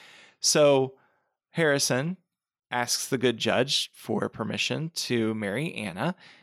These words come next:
and the judge says, "No, thank you." But they get married anyway. <laughs> So on November twenty-fifth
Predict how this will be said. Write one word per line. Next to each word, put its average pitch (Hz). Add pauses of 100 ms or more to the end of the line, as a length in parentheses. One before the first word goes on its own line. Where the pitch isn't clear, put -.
(320)
and 104 (220)
the -
judge -
says, 143 (500)
"No, 117
thank -
you." - (520)
But 202
they 202
get 170
married 113
anyway. 87
<laughs> -
So 139
on 170
November 160
twenty-fifth 143